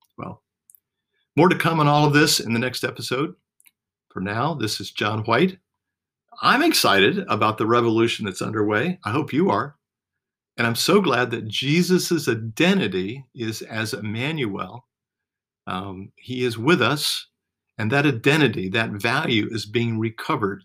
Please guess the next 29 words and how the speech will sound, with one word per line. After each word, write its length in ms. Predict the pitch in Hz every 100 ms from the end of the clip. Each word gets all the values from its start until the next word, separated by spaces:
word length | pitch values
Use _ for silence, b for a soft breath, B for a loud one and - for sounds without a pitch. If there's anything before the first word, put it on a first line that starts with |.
| _
the 80 | -
practical 720 | 110 - 156 - 180 160 160 151
outworking 540 | 185 285 107 98 101
of 140 | 95
it, 100 | 95 - B B B
that 100 | 151
this 180 | 196 190
is 140 | 151
more 260 | 127 139 196
than 180 | 147 131
just 220 | 147 -
a 80 | 113
great 280 | 117 147
song 360 | - - 160 185
about 300 | 101 95 107
Emmanuel. 580 | 107 110 104 - - - _
This 220 | 131 139 156
is 120 | 147
the 100 | 120
practice 540 | - 110 104 110 101
of 140 | 101 101
listening 560 | 113 151 - - 95 - b b b b
to 120 | 110
the 120 | 101
God 320 | 98 107 110 98
who 160 | 113
is 160 | 95 -
with 160 | 104
us, 320 | - - -